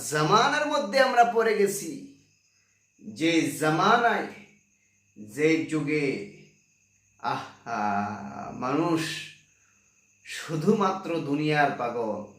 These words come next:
দুনিয়ার লোভে মানুষ তার জীবনকে বিলিয়ে দিচ্ছে, জীবনকে শেষ করে দিচ্ছে। মানুষ একটিবারও পরকালের কথা চিন্তা করে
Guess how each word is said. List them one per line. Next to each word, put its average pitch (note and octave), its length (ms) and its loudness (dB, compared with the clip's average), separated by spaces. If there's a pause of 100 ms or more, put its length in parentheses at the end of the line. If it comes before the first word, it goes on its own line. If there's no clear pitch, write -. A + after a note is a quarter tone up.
(1160)
দুনিয়ার D3+ 680 2
লোভে D3+ 260 4
মানুষ C#3 420 0 (1040)
তার B2+ 280 -2
জীবনকে G3+ 960 -2 (880)
বিলিয়ে D3+ 500 2
দিচ্ছে, B2+ 760 -6 (360)
জীবনকে G#3 720 0
শেষ - 640 0
করে G3+ 200 -2
দিচ্ছে। C#3 560 -10 (1080)
মানুষ C#3 560 -4 (140)
একটিবারও G3+ 920 2
পরকালের D#3 640 0
কথা C3+ 200 -4
চিন্তা A#2 560 -8
করে A2+ 720 -6